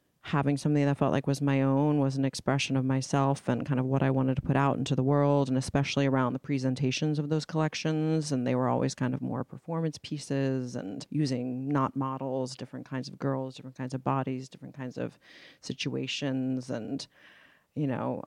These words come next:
people can be very dismissive of fashion, and I have a love-hate relationship, but it was, I really grew a lot in those, um, having those experiences, working with those people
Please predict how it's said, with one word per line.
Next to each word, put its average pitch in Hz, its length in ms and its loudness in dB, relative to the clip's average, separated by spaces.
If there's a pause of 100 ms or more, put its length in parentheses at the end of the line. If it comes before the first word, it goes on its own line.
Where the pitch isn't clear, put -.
people 147 240 2
can 135 160 0
be 139 120 0
very 135 260 2
dismissive - 460 -2
of - 100 -4
fashion, - 440 0
and 117 160 -2
I 117 120 -2
have 120 500 -4
a 143 60 -2
love-hate 131 420 0
relationship, 135 720 -2
but 135 280 2 (760)
it 147 180 4
was, 139 300 2
I 135 120 2
really 160 260 4
grew 156 280 4
a - 20 0
lot - 280 -6
in 139 160 0
those, 127 640 -4 (120)
um, 131 400 -2
having 139 360 -4
those 135 160 -4
experiences, 127 760 -4
working 131 300 -4
with - 160 -6
those - 180 -6
people - 560 -6